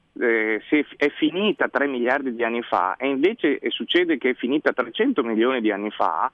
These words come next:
a meno che non si scopra qualcos'altro, eh, questo significa che il, il pianeta Mercurio è, si è, è continuato ad evolversi,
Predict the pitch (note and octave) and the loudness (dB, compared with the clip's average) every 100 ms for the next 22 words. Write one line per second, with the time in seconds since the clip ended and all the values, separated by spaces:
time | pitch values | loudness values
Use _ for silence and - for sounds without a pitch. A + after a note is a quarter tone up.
0 | _ _ _ A2+ A2+ C3 A#2+ C3+ C#3 C3 | _ _ _ -2 0 0 0 0 0 -2
1 | A#2+ G#2+ - B2+ B2 A#2 A2+ - A#2 G#2 | -4 -6 -2 -2 0 -2 -4 -4 -2 -2
2 | E2+ F2+ C3+ D#3+ _ _ _ _ - D3+ | -2 -4 -4 -4 _ _ _ _ -4 -2
3 | C#3 C3+ - B3 F#3+ - A3 C4 B3+ F#3+ | 0 0 -2 -2 -2 0 2 2 2 0
4 | - G3+ F#3+ F#3 - F3 G#3+ G#3 G#3+ F3+ | 0 0 0 0 0 0 2 2 2 0
5 | F#3+ G#3 - G3+ A3+ A3+ - _ A#3+ F3+ | 0 -2 0 0 2 0 -2 _ 0 0
6 | - - G3+ F#3 F#3 - G#3 E3+ G#3 C4 | -4 0 2 2 -2 0 -2 2 0 2
7 | F#3 C3+ B2 A#2 A2 A#2 D#3 - G#3+ | 2 2 2 0 0 0 -2 -2 -8